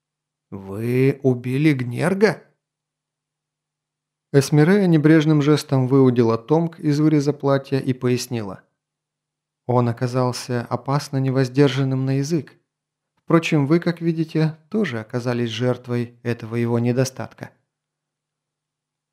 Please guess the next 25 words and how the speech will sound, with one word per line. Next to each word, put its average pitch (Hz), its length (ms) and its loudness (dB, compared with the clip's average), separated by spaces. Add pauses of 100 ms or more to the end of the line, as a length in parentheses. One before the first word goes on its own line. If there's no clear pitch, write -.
(300)
Хозяин 160 440 0
жилища 139 420 2
поник 123 340 -4
головой, 117 540 0 (540)
но 120 200 0
лишь 113 280 -2
на 131 100 -4
миг. 123 320 -8 (380)
Ему 127 420 4
удалось 131 380 0
взять 110 240 -10
себя 113 260 -10
в 110 80 -10
руки. - 300 -8 (1300)
"Что - 360 -4
вам 117 160 0
от 110 120 -6
меня 123 240 -2
надо?" 113 340 -6 (840)
сердито 123 420 -2
спросил 113 460 -12
он. 113 160 -16 (720)
Эсмирея 156 400 0
пожала 117 360 -8
плечами. 117 520 -12